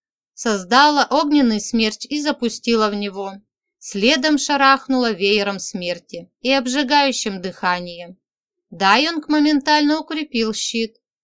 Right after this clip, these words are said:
Первый едва не рассыпался под моим натиском. Что ж, по крайней мере, снисходительную усмешку с лица дракона убрала. Теперь в его глазах читался интерес.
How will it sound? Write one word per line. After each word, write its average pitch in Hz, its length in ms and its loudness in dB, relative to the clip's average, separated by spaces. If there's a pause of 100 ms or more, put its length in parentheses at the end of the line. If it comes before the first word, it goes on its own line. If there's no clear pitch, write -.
(220)
Первый 262 440 2
едва 196 380 0
не 226 140 0
рассыпался 214 720 -4
под 196 240 -6
моим 202 340 0
натиском. 180 720 -8 (520)
Что 302 420 -2
ж, - 240 -6 (160)
по 254 140 2
крайней 220 440 2
мере, 226 500 -2
снисходительную 247 1000 0
усмешку 214 520 -4
с - 100 -14
лица 202 340 -2
дракона 220 560 0
убрала. 175 600 -4 (500)
Теперь 226 500 0
в - 20 0
его 285 280 0
глазах 269 440 0
читался 202 580 -4
интерес. 190 760 -6